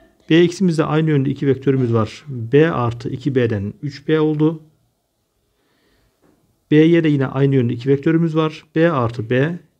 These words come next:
iki B oldu. Demek ki oranımız üç bölü iki Bir diğer dersimizde düz telin dik durma durumunu irdeleyeceğiz.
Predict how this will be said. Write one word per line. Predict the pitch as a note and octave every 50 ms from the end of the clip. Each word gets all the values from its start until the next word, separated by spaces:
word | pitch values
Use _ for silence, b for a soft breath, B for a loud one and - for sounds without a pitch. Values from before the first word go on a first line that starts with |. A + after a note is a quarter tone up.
| _ _ -
iki | D#3+ C#3+ - C3 A#2
B | A#2+ A#2 C3 C#3+ D#3 D#3+ - - -
oldu. | C3+ B2 A#2 G#2+ G#2+ G2+ - - _ _ _ _ _ _ _ _ _ _ -
Demek | D#3+ A#2+ A2+ A2 A#2 -
ki | - D3+ D#3 E3 E3+ - - - _ _ _
oranımız | - E3 D#3+ D#3 C#3+ C3 B2 C#3 D#3+ D#3 - - - - -
üç | F#3 E3+ C#3+ - - -
bölü | A#2 B2 C#3+ F3 - - - _
iki | - C#3 - F#3 D3 A2+ G#2 - - _ _ _ _ _ _ b b b b b b b b b b -
Bir | F3+ F#3+ G3+ F#3
diğer | G#3+ A3 A3 F3
dersimizde | E3+ D3 D3 - B2+ A#2+ D#3 E3+ D#3 C#3 C#3+
düz | F#3 G#3+ G#3
telin | - - F#3 G#3 G3+ D#3+ D3
dik | G3 F#3 - - -
durma | E3+ D#3+ D#3 D#3 D3 C#3+
durumunu | D3 D3 D3 D#3+ E3 E3
irdeleyeceğiz. | C#3+ C3 A#2+ - A#2+ A2+ A2+ G#2+ A2+ B2+ F3 G3+ - - - - _